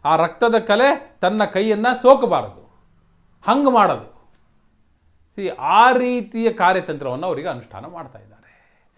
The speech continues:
ಮತ್ತು ನೋಡಿ, ಅಷ್ಟೇ ಅಲ್ಲ, ಅಷ್ಟಕ್ಕೆ ಬಿಟ್ಟು ಬರೀ ಪೋಸ್ಟ್ರಿಗೆ ಅಥವಾ ಮೀಡಿಯಾಗಳಿಗೆ ಬಿಟ್ಟು ಸುಮ್ಮನಾಗಿಲ್ಲ ಅವರು. ಮತ್ತೇನು ಮಾಡ್ತಾರೆ,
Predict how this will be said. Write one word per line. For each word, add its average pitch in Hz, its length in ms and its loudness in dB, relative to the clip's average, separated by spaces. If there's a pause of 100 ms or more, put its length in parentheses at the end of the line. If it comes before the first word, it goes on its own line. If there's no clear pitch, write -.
(180)
ಮತ್ತು 214 200 -2
ನೋಡಿ, 190 500 4
ಅಷ್ಟೇ 165 300 -4
ಅಲ್ಲ, 247 180 0
ಅಷ್ಟಕ್ಕೆ 226 840 -4 (120)
ಬಿಟ್ಟು 190 300 -4
ಬರೀ 190 220 -2
ಪೋಸ್ಟ್ರಿಗೆ 202 840 -2 (380)
ಅಥವಾ 185 220 0
ಮೀಡಿಯಾಗಳಿಗೆ 190 1040 2 (240)
ಬಿಟ್ಟು 180 240 -2
ಸುಮ್ಮನಾಗಿಲ್ಲ 208 680 4
ಅವರು. 170 280 -2
ಮತ್ತೇನು 202 340 -6
ಮಾಡ್ತಾರೆ, 135 640 -8